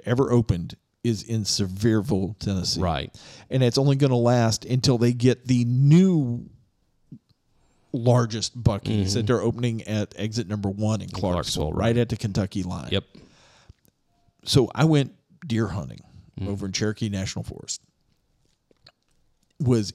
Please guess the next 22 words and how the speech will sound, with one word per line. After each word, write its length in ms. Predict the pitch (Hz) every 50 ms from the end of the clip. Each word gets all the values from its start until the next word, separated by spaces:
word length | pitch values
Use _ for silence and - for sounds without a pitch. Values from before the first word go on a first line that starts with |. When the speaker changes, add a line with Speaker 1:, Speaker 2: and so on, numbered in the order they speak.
| -
Speaker 1:
in 120 | 151 156 180
the 80 | 214
woods 320 | 196 143 120 113 113 107 -
by 400 | - - 131 147 117 92 110 139
myself 580 | 160 170 175 160 - 135 110 98 101 101 95 - - - -
for, 200 | - - 85 90
like, 260 | 82 85 82 - - _ _ _ _ _ -
eight, 240 | 82 85 101 120 -
nine 220 | 143 127 131 143
hours 240 | 135 135 143 139 135
a 40 | 156
day 280 | 139 117 95 98 101 107
Speaker 2:
Mm-hmm. 260 | 101 98 95 104 107 123 - _ _ _ - -
Speaker 1:
until 280 | 113 104 - 98 87
I 60 | 101
went 220 | 110 107 107 98 -
back 220 | 95 98 107 -
to 80 | - 127
camp 380 | - 139 123 110 117 113 -
where, 260 | 98 92 90 90 95 - 87
you 100 | 104 98
know, 200 | 95 95 92 95